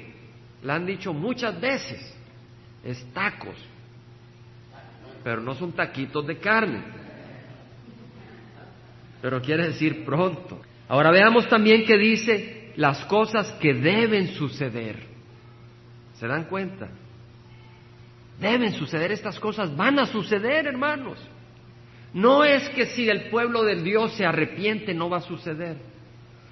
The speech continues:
Estas cosas van a suceder. Ahora, algunos se pueden arrepentir y ellos van a ser parte del pueblo de Dios. Entonces ellos no van a recibir la ira de Dios.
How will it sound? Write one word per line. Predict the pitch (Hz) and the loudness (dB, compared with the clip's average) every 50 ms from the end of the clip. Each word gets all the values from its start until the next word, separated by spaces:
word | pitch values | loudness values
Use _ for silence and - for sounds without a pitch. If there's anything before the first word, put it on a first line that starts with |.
| - - - | -16 -2 0
Estas | - 220 226 - 247 - - | 0 0 2 0 0 2 2
cosas | 247 247 247 262 233 185 156 139 | 2 2 4 2 2 2 0 0
van | 147 220 269 302 302 302 | 2 4 6 6 6 6
a | 269 | 4
suceder. | 311 247 240 - - 240 226 254 285 302 302 277 190 - - - - - - - - - - - - - - - - - - - - - - - - - - - - - - - - - - - - - - - - - | 2 -2 -4 -2 -2 -2 0 0 -2 -2 -4 -6 -8 -12 -16 -18 -20 -20 -20 -20 -20 -20 -20 -20 -20 -20 -20 -20 -20 -20 -20 -20 -20 -20 -20 -20 -20 -20 -20 -20 -20 -20 -20 -20 -20 -20 -20 -20 -20 -20 -20 -20 -10 -2
Ahora, | - 135 160 175 175 170 | 2 4 6 6 8 6
algunos | 170 160 151 185 254 311 339 330 294 269 269 285 - - - - - - - - - - - - - - - - - - - | 6 6 6 8 10 10 10 10 10 8 6 6 4 0 -8 -12 -12 -14 -16 -18 -20 -20 -20 -20 -20 -20 -20 -20 -20 -20 -14
se | - - 127 123 | -6 -4 -4 -2
pueden | - 139 156 185 202 208 | 0 2 2 4 4 6
arrepentir | 208 208 208 202 202 208 196 170 139 - - 226 247 220 208 226 214 - - - - - - - - | 6 4 4 4 2 2 0 0 -2 -2 0 2 2 2 2 0 -2 -8 -14 -18 -20 -20 -20 -10 -6
y | 120 135 | -2 0
ellos | 139 160 175 | 0 2 2
van | 165 185 185 | 2 2 2
a | 175 | 2
ser | - 196 196 190 190 | 0 0 0 0 2
parte | - 156 156 156 - 202 | 2 2 2 2 0 0
del | 185 175 160 - - | 0 0 0 0 0
pueblo | 143 135 139 151 165 | 0 2 2 2 2
de | 180 196 208 | 4 4 2
Dios. | 202 240 269 294 311 311 - - - - - - - - - - - - - - - - - - | 2 4 4 4 4 4 2 0 -6 -12 -16 -18 -18 -20 -20 -20 -20 -20 -20 -20 -20 -20 -14 -12
Entonces | - 123 151 160 147 196 185 143 | -8 -4 -4 -2 -2 -2 -2 0
ellos | 185 175 185 202 | 2 2 2 2
no | 185 185 175 165 | 4 4 4 6
van | 160 180 185 | 6 6 6
a | 185 | 6
recibir | 185 190 185 185 175 160 151 175 196 208 | 6 4 4 4 4 4 6 6 4 4
la | 196 151 135 | 2 2 2
ira | 135 135 131 135 | 0 0 0 0
de | 143 165 180 | 0 0 -2
Dios. | 180 226 247 277 294 285 269 | -2 0 0 0 0 0 -2